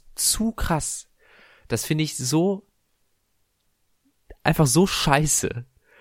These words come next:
dass es mir den Typen irgendwie total unsympathisch macht. Aber ich muss erstmal nachrecherchieren, vielleicht haben sie ja doch irgendwie getrickst, aber es sah sch-, es schon nicht danach aus. Und das ist echt, das, das fand ich ein bisschen daneben.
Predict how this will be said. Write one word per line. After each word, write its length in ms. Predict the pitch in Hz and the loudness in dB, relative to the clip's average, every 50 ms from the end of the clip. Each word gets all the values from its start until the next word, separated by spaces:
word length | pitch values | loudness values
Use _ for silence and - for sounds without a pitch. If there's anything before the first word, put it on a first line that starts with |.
| - - - - _ _ _ - | -20 -20 -20 -20 _ _ _ 2
dass 180 | 127 117 - | 2 2 2
es 140 | 135 123 - | 0 -2 2
mir 120 | 135 131 | 2 4
den 140 | 123 127 123 | 4 4 4
Typen 280 | - - 175 165 160 143 | 2 2 0 0 0 0
irgendwie 240 | 131 135 139 135 135 | 0 0 0 0 -2
total 220 | 123 - 143 139 | 0 2 2 4
unsympathisch 580 | 131 131 127 113 104 98 107 92 95 101 - - | 4 4 2 2 2 2 2 2 2 2 -2 -2
macht. 260 | 98 92 95 - - _ _ - - - - - | -2 -2 -2 -4 -10 _ _ -20 -20 -20 -6 0
Aber 100 | - 110 | 2 4
ich 60 | 117 | 4
muss 160 | 135 135 127 | 4 6 6
erstmal 240 | 123 135 127 131 120 | 4 4 6 6 6
nachrecherchieren, 580 | 123 127 123 127 127 117 110 - - 123 113 | 6 6 4 4 0 -2 -2 -2 0 0 0
vielleicht 220 | 110 113 113 104 113 | 2 2 2 4 4
haben 120 | 110 107 | 4 4
sie 80 | 107 110 | 4 4
ja 60 | 104 | 4
doch 140 | 101 101 101 | 4 4 2
irgendwie 240 | 104 104 95 101 92 | -2 -2 -2 -2 -4
getrickst, 440 | 95 - - - 101 - - - | -4 -4 -4 -4 -4 -4 -4 -2
aber 140 | - 98 98 | 0 2 2
es 300 | 98 - - - - - | 2 2 -2 -6 -6 0
sah 220 | - 101 104 113 104 | 2 2 2 2 2
sch-, 200 | - - - - | 0 -4 -4 -4
es 160 | 80 95 - | -4 -4 -4
schon 200 | - - 107 95 | -2 -2 0 0
nicht 180 | 95 87 - | -2 -2 -4
danach 220 | - - 101 - - | -6 -6 -6 -6 -8
aus. 360 | - - - - - - _ _ _ _ _ - - - - - - - - - - - _ _ _ _ _ - | -10 -10 -10 -10 -12 -14 _ _ _ _ _ -20 -20 -20 -20 -20 -20 -20 -20 -20 -20 -20 _ _ _ _ _ -14
Und 100 | 110 113 107 | -12 -10 -8
das 80 | 101 | -8
ist 140 | 98 95 - | -8 -8 -8
echt, 220 | - 98 - - _ _ _ _ _ _ _ | -10 -10 -10 -12 _ _ _ _ _ _ _
das, 260 | - 104 - - - | -8 -6 -6 -8 -10
das 220 | - - - - - | -12 -12 -10 -6 -2
fand 180 | - 117 117 | 0 2 2
ich 80 | 120 120 | 2 0
ein 80 | 120 117 | 0 -2
bisschen 460 | 113 - - - 117 113 113 110 104 - - _ _ _ _ _ _ _ _ _ _ _ _ _ | -4 -4 -2 0 0 2 2 0 -2 -6 -12 _ _ _ _ _ _ _ _ _ _ _ _ _
daneben. 440 | - 110 104 104 98 95 92 92 90 | -2 0 2 4 4 2 2 0 -4